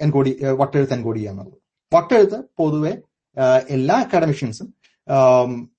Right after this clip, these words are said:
ഒരു ലിപിയായി അംഗീകരിച്ചിട്ടുള്ള ഒരു സംഗതിയാണ് അക്കാഡമിയിൽ. പിന്നെ ഇത് ചെയ്താലുള്ള ഉപകാരം നമുക്ക്, ഉം,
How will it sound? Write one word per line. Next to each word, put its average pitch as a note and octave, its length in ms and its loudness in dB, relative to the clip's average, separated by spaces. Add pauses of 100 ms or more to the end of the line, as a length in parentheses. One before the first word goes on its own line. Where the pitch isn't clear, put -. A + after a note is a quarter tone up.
(120)
ഒരു D3+ 160 2
ലിപിയായി E3 840 0
അംഗീകരിച്ചിട്ടുള്ള F3 640 0
ഒരു B2+ 60 -6
സംഗതിയാണ് G2 380 -12
അക്കാഡമിയിൽ. G#2 540 -8 (2250)
പിന്നെ C#4+ 340 -2 (460)
ഇത് F3+ 120 -2
ചെയ്താലുള്ള B3+ 600 4
ഉപകാരം A3 500 2 (260)
നമുക്ക്, F3+ 360 0 (880)
ഉം, C#3+ 320 -10